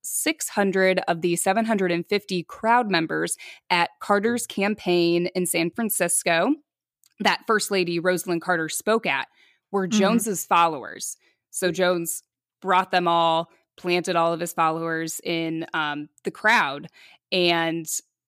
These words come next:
Speaker 1: when Rosalynn Carter spoke, you know, she got, like, a little bit of applause, but then when Jones spoke,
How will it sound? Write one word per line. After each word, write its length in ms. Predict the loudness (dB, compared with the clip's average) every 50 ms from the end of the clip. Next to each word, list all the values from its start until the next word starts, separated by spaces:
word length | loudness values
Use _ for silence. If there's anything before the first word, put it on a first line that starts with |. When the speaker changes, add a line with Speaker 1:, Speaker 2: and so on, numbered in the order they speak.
| _ _ _ -16
Speaker 1:
when 440 | -8 -2 2 2 2 2 2 0 -2 -4 _ _ _ _ -4 0
Rosalynn 480 | 0 0 0 0 -2 -2 0 -2 -2
Carter 500 | 0 0 -2 0 0 -2 -2 -4 -6 -8 -6
spoke, 580 | -6 -6 -4 -2 -2 -2 -2 -4 -4 _ -20 -20 _ -20 -20 _ _ _ _ _ _ _ _ _ _ _ 0
you 100 | 2 4
know, 140 | 4 4 2
she 140 | 2 2 2
got, 180 | 2 0 2
like, 140 | 0 0 0
a 40 | -2
little 240 | -2 -2 0 0 2
bit 140 | 2 2 2
of 80 | 2 0
applause, 600 | 0 0 2 2 4 4 4 2 0 -2 -6 -8 _ -6
but 100 | -2 0
then 220 | 2 2 2 2
when 240 | 0 -2 -2 -2 -4 -4
Jones 420 | -4 -4 -2 -2 -2 -2 -4 -4
spoke, 420 | -4 0 0 2 0 0 -4 -8